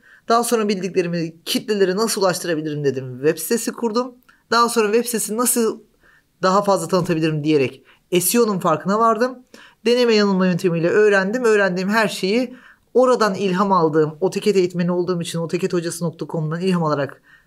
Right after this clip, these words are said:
S E O hocası nokta com'u kurdum. Ve orada edindiğim tüm deneyimleri aktarmaya başladım. Daha sonra kitaplaştı, daha sonra şirketleşti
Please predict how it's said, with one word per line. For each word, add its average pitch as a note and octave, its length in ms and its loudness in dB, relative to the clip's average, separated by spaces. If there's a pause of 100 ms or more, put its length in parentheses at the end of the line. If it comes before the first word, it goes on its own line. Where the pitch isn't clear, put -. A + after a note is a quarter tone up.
S - 200 -2
E B3 60 4
O A#3 60 4
hocası F#3 300 0
nokta - 240 -4
com'u C#3+ 180 -6
kurdum. F3 340 -2 (680)
Ve B3+ 80 2
orada B3+ 560 2 (280)
edindiğim A#3+ 400 0
tüm C4+ 220 -2
deneyimleri A3 380 2
aktarmaya G#3 460 0
başladım. G3 420 -2
Daha A#3 160 2
sonra E3+ 240 -4
kitaplaştı, A3 760 -2
daha G#3 140 4
sonra F#3+ 220 -4
şirketleşti G#3 920 -4